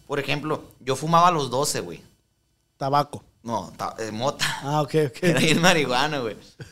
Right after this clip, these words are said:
Speaker 1: A los doce empecé fumando marihuana machín, güey. De los doce a los catorce, más o menos, güey. Y, pero, pues, me pasé muchas cosas, muchos cotorreos y marihuana con mis compas, dos compillas que tengo, güey.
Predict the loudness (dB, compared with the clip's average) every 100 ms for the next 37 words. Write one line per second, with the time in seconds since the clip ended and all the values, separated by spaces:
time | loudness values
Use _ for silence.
0 | -18 -12 -4 -2 -2 2 2 2 -2 -4
1 | -6 -4 -2 -2 -2 -2 -2 -4 -4 -4
2 | -8 -10 -10 -8 -10 -14 _ _ _ _
3 | _ _ -6 -4 -4 -4 -2 -2 -2 -4
4 | -6 -4 -4 -4 -6 -6 -6 -6 -6 -8
5 | -10 -12 -18 _ _ _ _ _ _ _
6 | _ _ _ -8 -4 -2 -4 -8 -14 -20
7 | -20 -20 -20 _ _ _ _ -2 0 0
8 | -4 -8 -20 _ _ _ _ _ _ _
9 | -10 -6 -6 0 2 4 2 2 0 2
10 | 0 0 -2 -4 -6 -4 -4 -2 -2 -2
11 | -2 -2 -2 -4 -6 -6 -6 -6 -6 -6
12 | -8 -6 -6 -6 -6 -10 -8 -6 -6 -8
13 | -8 -8 -8 -8